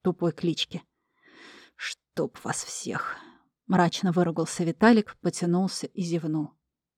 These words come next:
Пора было спать. На тумбочке не кстати запиликал мобильник. Виталик, не глядя на экран, определил звонившего. Ирка. Одна из баб с ногами от ушей,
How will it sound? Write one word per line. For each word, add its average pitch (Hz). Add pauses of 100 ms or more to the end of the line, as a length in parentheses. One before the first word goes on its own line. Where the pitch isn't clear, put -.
(140)
Пора 180
было 185
спать. - (680)
На 185
тумбочке 269
не 226
кстати 240
запиликал 190
мобильник. 170 (300)
Виталик, 262
не 202
глядя 180
на 180
экран, 247
определил 180
звонившего. 165 (400)
Ирка. 180 (560)
Одна 202
из 170
баб 247
с -
ногами 190
от 175
ушей, 262